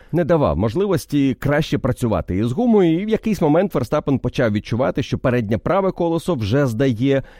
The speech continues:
і насправді темп починає знижуватися. Дуже важко тримати його на цьому комплекті мідіуму. Від суперників він особливо не відривався,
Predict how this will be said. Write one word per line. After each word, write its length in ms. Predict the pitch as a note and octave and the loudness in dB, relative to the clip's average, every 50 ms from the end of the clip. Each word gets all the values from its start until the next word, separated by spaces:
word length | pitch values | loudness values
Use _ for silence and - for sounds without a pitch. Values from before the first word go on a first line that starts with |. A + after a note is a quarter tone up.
| - - | -10 -4
і 260 | C3 C#3 D3+ D#3+ D#3 | -2 0 2 2 2
насправді 600 | B2 A#2 - - - A2+ B2 C3+ C3 B2 A#2 B2+ | 2 0 0 -2 -2 -2 0 0 0 0 -2 -4
темп 440 | - - - - A2+ A#2 C3 B2 - | -4 -4 -2 0 2 2 2 0 -2
починає 440 | - G2+ - - G2+ G#2 G#2 G#2 G2+ | -4 -6 -2 -2 0 0 2 2 0
знижуватися. 720 | F2 D2+ E2 A2 B2+ C3 G2+ G2+ G2+ E2+ - - F#2 - G2 | 0 0 0 2 2 2 0 -2 -4 -4 -6 -8 -8 -8 -6
Дуже 220 | F2 F2+ F2 F#2+ | -6 -4 -2 -2
важко 540 | E2+ D#2 F#2 A#2 B2+ C#3 - - - F3+ - - - - - | -2 0 0 0 0 0 -2 -4 -4 -6 -6 -6 -14 -12 -4
тримати 480 | - C3 C3 B2 A#2 G#2+ G#2 - - C#3+ | 0 2 4 4 4 2 2 0 0 0
його 420 | D3 D3 C#3+ C#3+ E3+ F#3+ G3+ F#3 | 0 0 -2 -2 0 0 0 2
на 280 | C#3 G#2+ A2 A2+ A#2 A2 | 2 2 2 2 2 0
цьому 320 | - - C3+ A2+ G#2+ G2 | 0 0 2 2 2 2
комплекті 520 | - G#2 G2+ F#2+ - G2 F#2+ F2 - A#2+ B2 | 2 0 0 0 0 0 -2 0 0 0 2
мідіуму. 560 | E3+ A3 A#3 F#3+ G#3+ G3 F#3 F3+ F3 D#3 - - - - - | 2 0 0 0 0 2 2 2 2 0 -2 -6 -14 -10 -4
Від 180 | - E3 - - | -2 -2 -2 0
суперників 560 | F3 - - F3 E3 C#3+ C#3 B2+ - B2+ G#2 | -2 0 2 2 2 4 2 2 2 0 2
він 180 | A2+ C3+ C3 - | 2 2 2 2
особливо 520 | - - - - C#3 B2 C3+ A#2+ G#2 G#2+ G#2 | 0 -2 -2 -2 -2 0 0 0 2 4 4
не 300 | G#2 A2+ B2 C3+ B2+ C#3 | 6 6 6 4 4 2
відривався, 760 | E2+ G#2+ G2+ - - G#2 G2 B2+ D3+ G3 - - - B3 A3+ | 0 -2 -2 0 2 2 2 2 0 0 -2 0 0 0 0